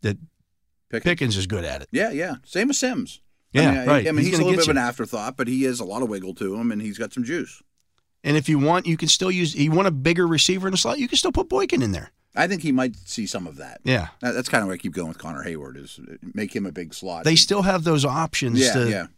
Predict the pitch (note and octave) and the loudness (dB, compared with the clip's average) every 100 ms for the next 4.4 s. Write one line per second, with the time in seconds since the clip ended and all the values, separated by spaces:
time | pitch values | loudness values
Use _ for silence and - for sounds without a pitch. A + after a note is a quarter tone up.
0 | - C3 B2+ C#3 - A2+ A#2 C3+ - G2 | -4 0 0 2 0 0 -4 -4 -4 -6
1 | D#2+ G#2 G#2 A2 G2 _ _ _ A#2+ B2+ | -8 -6 -4 -4 -6 _ _ _ 0 0
2 | A2 G#2 G2+ - G#2 G#2 G2+ A2+ A2 G2+ | 0 -2 -6 -8 -6 -6 -6 -6 -4 -6
3 | - _ _ _ D#2 G2+ G#2+ A2 A#2 B2 | -8 _ _ _ -10 -4 -2 0 0 0
4 | A2 G#2+ D#2 - | -2 -4 -6 -14